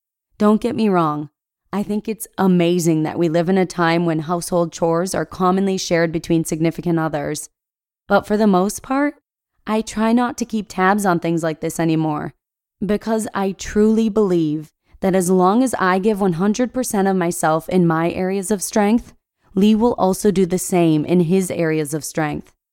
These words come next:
And because we've been focusing on this in our relationship for a long time now, I can tell you from experience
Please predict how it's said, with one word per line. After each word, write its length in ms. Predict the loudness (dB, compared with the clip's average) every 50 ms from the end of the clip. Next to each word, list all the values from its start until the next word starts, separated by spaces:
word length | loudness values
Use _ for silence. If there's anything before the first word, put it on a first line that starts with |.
| _ _ _ _ -2
And 220 | 2 4 4 4
because 380 | 4 2 0 0 0 -2 0 2
we've 160 | 0 0 2
been 160 | 4 4 4
focusing 520 | 4 4 0 0 0 -2 -4 -2 0 2 2
on 180 | 2 2 2
this 200 | 0 0 -2 0
in 80 | 0 0
our 140 | 2 2 0
relationship 720 | 0 0 -2 -2 -4 -4 -2 -4 -2 0 0 -2 -2 0
for 120 | 0 2
a 80 | 2 4
long 300 | 4 4 4 4 2 2
time 320 | 2 2 2 2 2 0
now, 360 | 0 -2 -2 -4 -6 -6 -8 -10 _ _ _ _ _ _ _ -2
I 140 | -2 0 2
can 180 | 4 2 2
tell 160 | 4 4 2 2
you 120 | 2 0
from 200 | 0 0 -2 -2
experience 840 | -2 -4 -6 -4 0 2 2 2 2 0 -2 -4 -8 -12 -14 -16